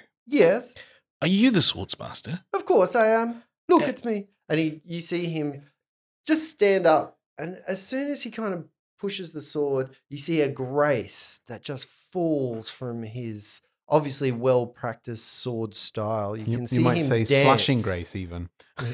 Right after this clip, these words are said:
Speaker 1: You can see him almost flow into a bit of a dance as he does a bit of a flurry and then puts the sword back into its scabbard at his side.
Speaker 2: Ma-, ma-, master, um, is
Speaker 3: Stop
Speaker 2: this a,
Speaker 3: looking at me.
Speaker 2: is this an embassy?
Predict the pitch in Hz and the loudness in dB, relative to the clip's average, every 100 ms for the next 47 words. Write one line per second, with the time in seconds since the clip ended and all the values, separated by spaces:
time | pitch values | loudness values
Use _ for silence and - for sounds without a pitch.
0 | - - - - - 170 185 175 208 190 | -10 -20 -20 -6 2 4 6 4 2 2
1 | 190 190 165 - 160 156 151 143 139 135 | 2 2 0 2 4 4 2 -2 -4 -2
2 | 139 135 120 113 127 123 110 - - 127 | -2 -2 -4 -4 -4 -2 -4 -8 -10 -6
3 | 120 - 131 127 127 139 135 135 127 110 | -6 -6 -6 -4 0 0 2 -2 -4 -6
4 | - - 127 120 117 113 110 110 113 139 | -12 -2 0 2 0 -2 -4 -6 -6 -10
5 | 127 - 110 131 117 107 117 113 110 110 | -10 -10 -6 -4 -4 -4 -4 -6 -6 -14
6 | 107 113 - - 113 101 98 98 101 98 | -14 -18 -10 -8 -6 -8 -8 -12 -14 -20
7 | - 98 98 _ _ _ _ _ - - | -16 -16 -16 _ _ _ _ _ -20 -20
8 | - _ 196 190 - _ 202 - - 196 | -20 _ 0 0 -4 _ -8 -8 0 4
9 | 151 - 82 101 160 _ 170 170 160 _ | 4 2 -6 -6 -6 _ 0 0 -2 _
10 | - - - 139 269 - 139 127 123 120 | -12 -4 2 4 6 4 4 2 2 0
11 | 170 - 640 698 784 807 233 233 180 160 | -2 -6 -6 0 2 4 4 4 2 2
12 | 220 190 - - 87 120 | 4 2 0 -4 -10 -14